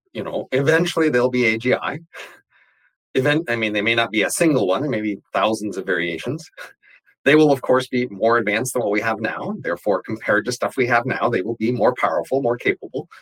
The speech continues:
just like all technology has been getting more capable over time. You know, just like any other technology, you will want to worry about controlling it or worry about weird things it could do in weird states and watching out for those and preventing them.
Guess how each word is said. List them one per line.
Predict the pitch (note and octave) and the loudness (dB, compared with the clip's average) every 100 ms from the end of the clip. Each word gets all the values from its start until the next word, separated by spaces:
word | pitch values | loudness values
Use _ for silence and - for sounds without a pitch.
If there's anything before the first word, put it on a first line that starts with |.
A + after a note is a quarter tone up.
| _ | _
just | A#2 A2+ | -8 0
like | G#2+ G2+ _ | 0 0 _
all | G2+ G#2+ | 2 2
technology | A2 - F2 E2 F2 A#2 C#3+ - - | 2 -4 -2 -2 -2 -2 -4 -8 -12
has | - | -10
been | F2 | -8
getting | E2+ D#2+ E2 | -4 -4 -4
more | E2 | -6
capable | - - - D#2 C#2 | -4 -6 -4 -8 -6
over | D#2 | -6
time. | - - - D2+ _ _ _ _ _ _ _ _ _ _ _ _ _ _ | -4 -6 -6 -14 _ _ _ _ _ _ _ _ _ _ _ _ _ _
You | - A#2+ | 0 2
know, | - - _ - | 2 -2 _ 2
just | D3+ D3+ | 4 6
like | D3+ - | 2 2
any | D#3 D#3 | 4 6
other | C#3+ C#3 | 4 4
technology, | D3+ C3 G#2+ A2 C3 | 0 0 0 0 0
you | D3 | 2
will | B2+ A2 | 2 2
want | A2+ A2 _ - | 0 0 _ -14
to | - _ | -14 _
worry | A2+ A#2+ B2+ | -2 2 4
about | C3 C3 | 4 2
controlling | D#3+ D3+ C#4+ A#3+ - | -2 2 2 2 -6
it | - | -6
or | E2 E2+ F2+ | -4 -4 -6
worry | A2 G2 A2 | -4 0 2
about | A2 A2 G2+ | 4 4 2
weird | G#2+ A#2+ B2 | 0 0 0
things | B2 A#2 B2+ | -2 -4 -6
it | |
could | B2 G#2 | -6 -2
do | A2+ A2+ | 0 0
in | A2 | 0
weird | G2+ G#2+ A2 | 0 0 -2
states | - D#2+ C3 - - | -2 -2 -2 -6 -8
and | G2+ G2 F#2+ G2+ G#2+ - _ | -4 0 0 0 -4 -10 _
watching | F2+ F#2+ C3+ B2 | -2 0 0 2
out | B2 | 0
for | - | 2
those | A#2+ A2+ C#3 | 2 2 0
and | |
preventing | C#3+ F3+ A#3 - | 0 0 0 -2
them. | - | -14